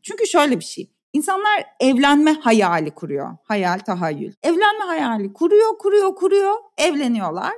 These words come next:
Sonra da hayal kurmayı bırakıyorlar. Halbuki bu öyle bir şey olmamalı. Evliliğin içinde hayal kurmaya izin vermeli insan. Kendiyle ilgili, başkasıyla ilgili, karşısındakiyle ilgili. Sanki o hayale ulaşınca artık hayal kurma kasımızı kapatıyoruz gibi.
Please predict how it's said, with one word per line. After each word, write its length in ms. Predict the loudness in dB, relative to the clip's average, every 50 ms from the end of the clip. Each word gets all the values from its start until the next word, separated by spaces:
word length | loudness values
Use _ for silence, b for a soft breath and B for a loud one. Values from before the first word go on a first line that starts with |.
| _ _
Sonra 220 | -6 -4 -2 0
da 60 | 2
hayal 240 | 4 4 4 4 2
kurmayı 380 | 2 0 0 2 2 2 0 -2
bırakıyorlar. 560 | -4 -4 -4 -4 -8 -8 -6 -6 -8 -10 -10 _ _
Halbuki 800 | -2 -2 0 0 2 0 0 0 -2 -6 -4 -2 -2 -4 -4 _
bu 180 | -8 -6 -4 -4
öyle 200 | -4 -4 -4 -6
bir 60 | -8
şey 200 | -8 -6 -2 0
olmamalı. 640 | 0 0 -2 -4 -6 -10 -12 -12 -12 -14 -16 -16 _
Evliliğin 720 | -8 -8 -6 -4 -4 -4 -4 -6 -6 -6 -6 -8 -8 -10
içinde 440 | -12 -14 -14 -12 -8 -6 -4 -2 -4
hayal 460 | -4 -4 -6 -6 -2 -2 -2 -2 -4
kurmaya 640 | -8 _ _ -10 -6 -4 -4 -4 -4 -2 -4 -4 -4 -6
izin 320 | -8 -6 -4 -2 0 0
vermeli 600 | 0 0 -2 -4 -8 -10 -12 -12 -12 -14 -16 _ _ _ _
insan. 480 | -10 -10 -10 -10 -12 -12 -12 -14 -16 _ _
Kendiyle 480 | -6 -4 -2 -2 -2 0 0 0 -2 -2
ilgili, 320 | -4 -6 -8 -8 -6 -8
başkasıyla 560 | -8 -10 -10 _ -16 -16 -10 -10 -6 -6 -6
ilgili, 260 | -6 -6 -6 -8 -10
karşısındakiyle 800 | -8 -8 -8 -8 -8 -12 -14 -12 -12 -12 -10 -10 -8 -6 -6 -6
ilgili. 380 | -8 -8 -10 -12 -12 -12 -14 -14 _
Sanki 320 | 0 2 2 2 4 4 4
o 120 | 4 4
hayale 400 | 2 0 2 2 2 0 -2 -2
ulaşınca 540 | 0 0 0 0 0 -2 -4 -2 0 0 2
artık 260 | 0 0 -2 -4 -4
hayal 300 | 0 2 2 2 2 0
kurma 340 | 0 -2 -2 0 0 0 0
kasımızı 440 | -2 -4 -2 0 -2 0 0 -2 -2
kapatıyoruz 800 | -2 -2 0 0 -2 0 2 2 2 2 2 0 -4 -8 -8 -10
gibi. 300 | -12 -12 _ -12 -14